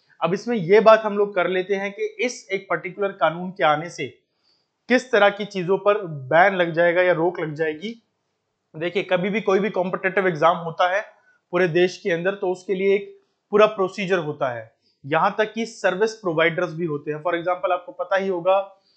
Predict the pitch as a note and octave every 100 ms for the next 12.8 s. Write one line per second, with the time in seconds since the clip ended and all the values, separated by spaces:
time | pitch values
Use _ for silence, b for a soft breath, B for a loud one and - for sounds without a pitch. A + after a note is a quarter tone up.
0 | _ _ G3 G3 D#3+ F3 E3+ G3+ G3+ F#3
1 | F#3 - F3 G3 G#3 F3+ F3 F3+ F3+ D#3+
2 | E3 E3 D#3+ E3 E3+ D#3+ E3 - E3+ D#3+
3 | E3+ E3+ D#3 D#3 F3 F3 D3+ - _ _
4 | _ _ F3 G3 G3+ G3 G#3 G3 E3+ F3
5 | F#3+ D#3+ F3+ F3 F#3 F3 - - D#3 C#3+
6 | D#3+ E3+ D#3 D3+ D3+ E3+ E3+ - E3 E3
7 | F3 D#3 E3 E3 D#3 D3+ D3+ C#3 C3+ B2
8 | _ _ _ _ _ G3+ G3+ F3 F#3+ A3+
9 | A3+ A3+ A#3 A#3+ - F#3+ F3+ A3 A3+ -
10 | E3 E3 F3 F#3 E3+ F#3+ F3 C#3+ D3+ D#3
11 | D3 A#2 - _ _ _ - G3 G3 A3+
12 | - _ B3 A#3 F#3 G3 G3+